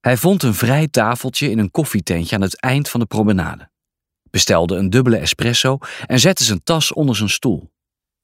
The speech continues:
Door de ramen kon hij sombere regenwolken langs de schemerende hemel zien drijven en vliegtuigen die voor de hangars waren opgesteld,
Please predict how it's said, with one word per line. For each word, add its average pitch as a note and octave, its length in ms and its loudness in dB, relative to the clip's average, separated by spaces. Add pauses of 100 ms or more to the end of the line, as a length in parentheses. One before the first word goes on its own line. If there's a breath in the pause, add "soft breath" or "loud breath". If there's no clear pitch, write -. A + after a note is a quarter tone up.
(540)
Door E3 160 6
de C3 80 2
ramen D#3+ 380 0
kon D#3+ 200 2
hij A2+ 160 2
sombere C#3 480 0
regenwolken A#2 840 0
langs A2 280 -2
de D#2+ 80 -4
schemerende A2+ 680 2
hemel G2 340 2
zien F2+ 180 0
drijven E2 480 -6 (600)
en G#2+ 140 -2
vliegtuigen A#2+ 680 2 (360 loud breath)
die G#2+ 140 2
voor G#2 160 2
de F2 60 -2
hangars F2+ 480 0
waren F#2+ 260 -2
opgesteld, F#2 680 -4